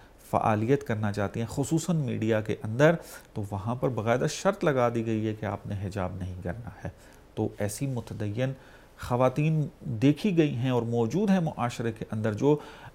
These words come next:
اگر ان کو آزاد چھوڑ دیا جائے تو وہ حجاب کرنا چاہتی ہیں کیمرے کے سامنے، لیکن چونکہ یہ liberal ذہنیت کے مالک کہ جو میڈیا کے اوپر آ گئے ہیں، یہ اس عورت کو مجبور کرتے ہیں کہ وہ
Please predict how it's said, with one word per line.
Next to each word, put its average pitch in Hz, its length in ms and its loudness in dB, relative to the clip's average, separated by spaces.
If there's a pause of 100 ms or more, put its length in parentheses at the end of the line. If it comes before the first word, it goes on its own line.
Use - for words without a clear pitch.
اگر 165 220 8
ان 220 140 4
کو - 220 6
آزاد 165 460 8
چھوڑ 196 260 0
دیا 175 220 0
جائے 170 180 0
تو 226 120 -2
وہ 220 140 2
حجاب 170 380 6
کرنا 165 260 0
چاہتی 127 380 -4
ہیں 120 140 -4
کیمرے 104 400 -2
کے 101 80 -4
سامنے، 90 460 -4 (400)
لیکن 110 420 2
چونکہ 123 540 -2
یہ 113 180 2
liberal 104 540 2
ذہنیت 110 720 -2
کے 107 60 -4
مالک 101 520 2 (360)
کہ 113 80 -4
جو 107 140 -2
میڈیا 117 380 8
کے 151 100 0
اوپر 110 400 -4
آ 98 200 -4
گئے 95 300 -6
ہیں، 143 160 2 (460)
یہ 170 300 6
اس 127 180 -6 (100)
عورت 107 260 -4
کو 123 100 -10
مجبور 101 380 -6
کرتے 95 340 -6
ہیں 120 180 -6
کہ 127 60 -4
وہ 104 160 -2